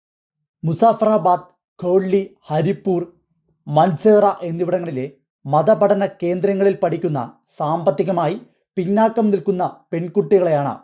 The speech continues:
ഇവർ റിക്രൂട്ട് ചെയ്യുന്നത്. കൂടാതെ കമാൻഡർമാരുടെ ഭാര്യമാരെയും ജെയ്ഷെ റിക്രൂട്ട് ചെയ്യുന്നു എന്നാണ് വരുന്ന റിപ്പോർട്ടുകൾ. ദിയോബന്ദി സിദ്ധാന്തം പിന്തുടരുന്ന ജെയ്ഷെ മുഹമ്മദ്, ലഷ്കർ ഇ തൊയ്ബ, ഹിസ്മുൾ മുജാഹിദീൻ തുടങ്ങിയ ഭീകര സംഘടനകൾ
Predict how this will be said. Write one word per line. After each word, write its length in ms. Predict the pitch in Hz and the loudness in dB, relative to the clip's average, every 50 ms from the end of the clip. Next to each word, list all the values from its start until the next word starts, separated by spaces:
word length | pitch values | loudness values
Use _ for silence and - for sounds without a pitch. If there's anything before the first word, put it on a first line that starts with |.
| _ _ 156 156 | _ _ -6 -4
ഇവർ 160 | 151 156 - - _ _ - 139 | -2 -2 -4 -6 _ _ -12 -10
റിക്രൂട്ട് 380 | 151 147 - 180 156 127 - 120 - | -10 -8 -6 -6 -6 -6 -6 -8 -8
ചെയ്യുന്നത്. 340 | 127 120 127 131 135 156 160 160 - - _ _ _ _ _ _ _ _ - | -6 -4 -4 0 0 0 0 0 -2 -10 _ _ _ _ _ _ _ _ 0
കൂടാതെ 380 | 185 202 220 214 190 175 165 170 - _ _ _ _ - | 2 2 4 2 2 0 -4 -8 -12 _ _ _ _ -10
കമാൻഡർമാരുടെ 720 | 170 170 175 196 220 196 226 214 196 208 196 190 165 147 135 - - _ _ - | -6 -4 -2 0 0 0 0 0 2 2 2 2 2 0 -2 -4 -8 _ _ -6
ഭാര്യമാരെയും 800 | 120 156 160 170 190 196 214 214 196 190 185 180 180 156 143 131 - _ _ - 120 160 | -2 0 2 4 4 4 2 2 0 0 0 0 -2 -4 -6 -8 -10 _ _ -12 -8 -6
ജെയ്ഷെ 320 | 160 165 160 - 156 139 - - _ - 139 | -4 -4 -4 -6 -8 -8 -10 -10 _ -12 -12
റിക്രൂട്ട് 360 | 143 - - 143 127 110 135 120 | -10 -8 -8 -10 -8 -8 -6 -4
ചെയ്യുന്നു 280 | 131 127 135 147 160 175 - - _ _ - 147 | -2 -2 0 -2 -2 -4 -6 -12 _ _ -4 -4
എന്നാണ് 280 | 151 160 160 135 117 107 104 | -2 0 0 -2 -2 -2 -4
വരുന്ന 220 | 117 117 113 123 127 123 | -6 -6 -6 -6 -6 -6
റിപ്പോർട്ടുകൾ. 420 | 127 - 147 139 - 151 165 - - - _ _ _ - 143 151 | -2 -2 -2 0 2 2 0 0 0 -4 _ _ _ -8 -4 -2
ദിയോബന്ദി 500 | 185 190 220 233 214 185 233 214 226 - - | 2 4 4 4 4 4 0 -2 -2 -4 -6
സിദ്ധാന്തം 400 | 190 165 202 196 190 185 208 156 - | -2 2 2 2 2 2 -2 -2 -4
പിന്തുടരുന്ന 480 | 185 175 175 196 196 185 180 170 160 156 151 - - - 135 120 | -6 0 2 2 2 2 0 -2 -4 -4 -4 -6 -10 -12 -6 -2
ജെയ്ഷെ 340 | 180 175 185 180 - 208 208 196 | -2 0 -2 0 0 0 0 0
മുഹമ്മദ്, 360 | 170 175 180 170 170 165 - - _ _ _ - 147 | 0 -2 0 0 0 -2 -2 -6 _ _ _ -10 -8
ലഷ്കർ 380 | 160 - - - - 220 214 214 - - 175 | -8 -8 -10 -4 -2 0 0 0 -2 -4 -4
ഇ 20 | 180 - - | -4 -4 -2
തൊയ്ബ, 260 | 170 165 170 160 151 165 147 151 156 - _ _ - | -2 -2 0 2 2 0 0 -2 -6 -14 _ _ 0
ഹിസ്മുൾ 400 | - 196 170 - - 220 226 226 208 170 160 | 0 2 2 2 2 2 2 2 2 0 0
മുജാഹിദീൻ 520 | 185 156 208 202 190 165 185 170 185 170 - - | 2 4 4 4 4 2 0 -4 -6 -6 -8 -6
തുടങ്ങിയ 340 | 170 170 180 175 175 175 165 120 156 | -6 -4 -4 -4 -4 -6 -6 -4 -6
ഭീകര 320 | 175 190 190 196 202 196 185 190 | -6 -4 -2 -2 -2 -2 -2 -4
സംഘടനകൾ 480 | - 170 170 156 180 170 160 135 123 | -6 -6 -4 -4 -2 -2 -2 -4 -6